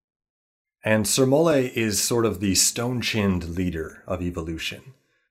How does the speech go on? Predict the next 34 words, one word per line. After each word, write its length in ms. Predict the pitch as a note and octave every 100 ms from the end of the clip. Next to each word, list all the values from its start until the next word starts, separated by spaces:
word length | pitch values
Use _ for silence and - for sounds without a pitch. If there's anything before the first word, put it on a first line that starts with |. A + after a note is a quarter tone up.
| _
You 100 | G#2
know, 80 | G2+
his 100 | F#2+
character 440 | - C3 B2+ A2+
avatar 480 | G#2 G#2 F#2 - F#2
was 200 | F2 F2+
of 180 | F#2+ E2+
this 340 | F2+ F2 - - - - _ -
very 420 | G2 G2 A#2+ A2
regal-looking 880 | G2 A2 A2 G#2+ F#2+ G2 G2 F#2+ F#2
older 300 | F#2+ F#2 F2+
man 320 | F2+ F#2+ F2+
with 140 | F2 E2+
a 60 |
sneer 500 | F2 - G2+ G2 F#2+
on 140 | F2 D#2+
his 160 | D#2
face, 340 | - D#2+ - -
the 80 | -
kind 160 | G#2+
of 100 | F2+
looking 320 | F#2+ G2 F2+
down 360 | F2 F2+ F2 F2
at 80 | D#2+
his 160 | E2
enemies. 640 | E2+ E2 E2+ - - - - _ _ _ _ _ -
And 80 |
Sir 120 | - A#2+
Mole 240 | C3 C3
was 180 | A#2 G#2+
renowned 420 | G#2+ A2+ A2 G2
throughout 480 | G#2 A2+ A#2+ B2+ -
EVE 160 | G2
Online 540 | F#2 F#2 F2 E2+ E2+